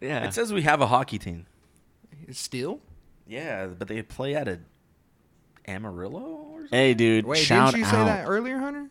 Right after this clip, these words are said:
Speaker 3: You said that earlier, I think.
Speaker 1: Mm, uh, that's, uh,
Speaker 4: I think that was me. That, are you talking about the Texas Tech hockey team?
Speaker 2: Yeah, I'm
Speaker 3: Yeah.
Speaker 2: trying to, I'm trying to figure this out,
Speaker 3: Or
Speaker 2: bro.
Speaker 3: did,
Speaker 2: We
Speaker 3: yeah,
Speaker 2: have
Speaker 3: I
Speaker 2: a,
Speaker 3: think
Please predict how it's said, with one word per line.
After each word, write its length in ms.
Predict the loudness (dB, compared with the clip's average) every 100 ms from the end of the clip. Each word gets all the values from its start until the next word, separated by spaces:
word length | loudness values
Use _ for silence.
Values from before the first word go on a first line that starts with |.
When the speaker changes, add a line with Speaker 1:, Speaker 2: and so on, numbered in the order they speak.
| -12
Speaker 3:
You 120 | -8
said 180 | -6 -4
that 140 | -4
earlier, 320 | -4 -4 -6
I 40 | -8
think. 280 | -10 -14 -14 -10
Speaker 1:
Mm, 420 | -8 -6 -6 0
uh, 240 | 4 4 6
that's, 300 | 4 4 0
uh, 280 | 2 2 4
Speaker 4:
I 40 |
think 160 | 4 6
that 80 | 8
was 160 | 8 8
me. 140 | 6
That, 280 | 6 2 0
are 80 | 0
you 100 | 2
talking 180 | 2
about 260 | 4 2 0 -6
the 100 | 0
Texas 340 | 2 2 2
Tech 200 | 0 2
hockey 280 | 2 0 -2
team? 280 | -4 -4 -4 -10 _ _ _ _ _
Speaker 2:
Yeah, 200 | -12 -8 -6
I'm 40 |
Speaker 3:
Yeah. 80 | -6
Speaker 2:
trying 140 | -4 -4 -6
to, 40 |
I'm 100 | -10
trying 220 | -12 -12 -10
to 80 | -10
figure 340 | -8 -4 -4
this 240 | -6 -10
out, 220 | -12 -8 -4
Speaker 3:
Or 120 | -2
Speaker 2:
bro. 80 | 0
Speaker 3:
did, 60 | 0
Speaker 2:
We 80 | 2
Speaker 3:
yeah, 60 | 2
Speaker 2:
have 80 | 2
Speaker 3:
I 20 |
Speaker 2:
a, 40 |
Speaker 3:
think 240 | -2 -8